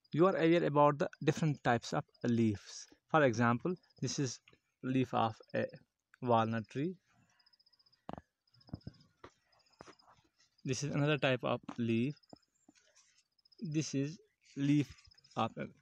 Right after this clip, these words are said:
maize plant. Okay, so there are, uh, various types of, uh, leaves. Their structure and shape are different. So, but the common thing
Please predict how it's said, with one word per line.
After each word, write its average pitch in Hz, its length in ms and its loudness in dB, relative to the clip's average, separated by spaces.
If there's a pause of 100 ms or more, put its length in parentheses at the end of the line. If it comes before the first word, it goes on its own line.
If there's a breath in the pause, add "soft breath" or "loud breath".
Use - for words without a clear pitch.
(220)
maize 143 420 2
plant. 104 420 -6 (460 soft breath)
Okay, 143 320 0 (500 loud breath)
so 165 200 -2
there 175 200 2
are, 165 180 2 (140)
uh, 165 120 -8
various 160 500 0 (140)
types 113 300 -4
of, 110 140 -2 (260)
uh, 120 40 0
leaves. 120 540 0 (840)
Their 127 180 -2
structure 185 600 -2
and 139 240 0 (120)
shape 120 360 -2
are 120 160 -2 (180)
different. 107 460 -6 (1400 soft breath)
So, - 260 -10
but 156 160 2
the 175 80 2
common 175 360 4
thing 208 300 2